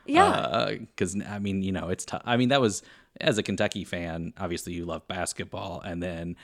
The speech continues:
Speaker 2: we were very much the, like, "Oh, it's fun to watch any S E C team do well in, uh, in the bowl games," all that sort of stuff. 'Cause, like, we,
Speaker 1: Yeah.
Speaker 2: we were never gonna compete for it anyways. And the second you start to get a little better, you're like,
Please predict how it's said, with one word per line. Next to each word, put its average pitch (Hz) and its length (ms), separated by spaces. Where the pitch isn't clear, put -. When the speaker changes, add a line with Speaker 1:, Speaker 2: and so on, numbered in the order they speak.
Speaker 2:
we 117 180
were 104 180
very 92 560
much 82 360
the, 90 120
like, 90 380
"Oh, 208 240
it's - 140
fun 214 240
to 175 60
watch 190 220
any 208 220
S 107 180
E 117 60
C 117 180
team 110 360
do 107 260
well 98 380
in, 104 440
uh, 95 720
in 107 120
the 104 80
bowl 101 180
games," 95 340
all 101 120
that 98 100
sort 101 140
of 95 60
stuff. 101 220
'Cause, 123 200
like, 131 280
we, - 100
Speaker 1:
Yeah. 294 220
Speaker 2:
we 151 160
were 123 140
never 95 300
gonna 90 180
compete 98 340
for 95 260
it 90 40
anyways. 135 420
And 98 220
the 80 100
second 90 320
you 95 80
start 90 220
to 87 40
get 87 100
a 90 60
little 90 320
better, 92 360
you're 90 180
like, 90 300